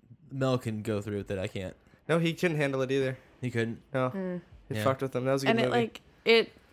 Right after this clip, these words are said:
Speaker 1: <laughs>
Speaker 3: I
Speaker 1: Good flick.
Speaker 3: feel, <laughs> we, I feel like, to a certain extent, we almost try to, like, if we see you and we think that you're attractive, we kind of try to logic ourselves out of it. Like, and that's what we're kind of thinking about. It's like, why, why it won't work.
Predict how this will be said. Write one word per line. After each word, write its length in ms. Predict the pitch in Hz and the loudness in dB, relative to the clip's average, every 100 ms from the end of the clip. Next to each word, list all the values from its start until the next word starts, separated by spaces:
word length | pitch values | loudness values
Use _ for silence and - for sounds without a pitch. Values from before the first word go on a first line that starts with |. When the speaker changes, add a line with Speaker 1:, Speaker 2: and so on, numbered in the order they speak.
| _ - | _ -14
Speaker 1:
<laughs> 420 | - - - - | -14 -14 -20 -2
Speaker 3:
I 120 | 233 | 0
Speaker 1:
Good 160 | 233 139 | 2 0
flick. 440 | 226 139 - - - | 2 0 0 -2 4
Speaker 3:
feel, 180 | 285 269 - - - - | 6 6 4 -4 -14 -14
<laughs> 400 | - _ _ - | -20 _ _ -4
we, 360 | 240 269 220 - - - 269 | 0 0 -2 -10 -20 -8 -4
I 80 | |
feel 160 | 247 349 | 2 2
like, 240 | 392 - - - - 233 | 2 -2 -12 -20 -10 -2
to 120 | 277 | 2
a 60 | |
certain 160 | 269 240 | 4 4
extent, 220 | 240 226 | 2 2
we 120 | 214 214 | 4 4
almost 260 | 208 226 | 4 2
try 100 | 277 | 2
to, 40 | 240 | 4
like, 240 | 185 175 | 4 2
if 120 | 202 226 | -2 0
we 280 | 220 214 | 0 0
see 260 | 214 254 254 | 0 0 2
you 120 | 269 | 2
and 120 | 247 196 | 2 2
we 80 | |
think 180 | 196 202 | 0 0
that 80 | - | 0
you're 160 | 185 180 | 4 4
attractive, 480 | 175 170 180 214 202 | 4 2 2 0 -2
we 60 | |
kind 220 | - 208 | -2 0
of 100 | 196 | 0
try 200 | - 196 | 0 2
to 100 | 175 | 4
logic 420 | 160 156 160 165 - | 4 6 4 4 0
ourselves 500 | 160 131 143 170 - | 0 0 -2 -4 -6
out 140 | 135 95 | -4 -4
of 80 | |
it. 160 | 101 - - _ - - _ _ _ | -6 -10 -14 _ -20 -20 _ _ _
Like, 200 | 185 180 - | 6 6 8
and 200 | 196 180 | 6 8
that's 260 | 175 180 | 6 6
what 140 | 190 113 | 4 6
we're 140 | 170 | 2
kind 240 | - 165 | 2 2
of 80 | 156 | 2
thinking 320 | 156 151 165 | -2 -2 -4
about. 220 | 147 143 - | 0 0 2
It's 120 | 185 | 4
like, 140 | 175 - | 4 4
why, 440 | 175 143 143 165 | 0 0 0 -2
why 300 | - 190 320 | -4 0 2
it 100 | 339 - | 2 2
won't 320 | 185 185 - | 2 2 -2
work. 280 | - - | -4 -4